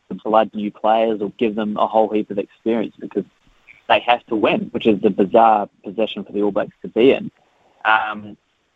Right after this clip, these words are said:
I wouldn't expect wholesale changes. It'd be great to see Brodie Retallick back. It would be great to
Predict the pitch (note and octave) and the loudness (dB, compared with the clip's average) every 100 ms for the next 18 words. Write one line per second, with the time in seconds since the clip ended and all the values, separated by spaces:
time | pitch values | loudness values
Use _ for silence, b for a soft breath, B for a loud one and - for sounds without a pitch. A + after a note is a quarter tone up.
0 | _ _ _ - A2+ B2 G#2+ - - A2 | _ _ _ -8 -4 -2 -2 -6 -4 -2
1 | - A2+ - G#2+ - A#2 A2+ A2+ G#2+ G#2 | 0 -2 2 0 0 -4 0 0 0 -2
2 | G2 A#2 G#2+ - G#2+ A2 G#2+ G#2 - A#2 | 0 0 0 -4 0 2 2 0 0 2
3 | A2+ - A#2 A2 A2 G#2+ A#2+ - A2 - | 2 2 2 2 0 -2 -2 0 -2 2
4 | A2+ G2 _ - | 2 2 _ -14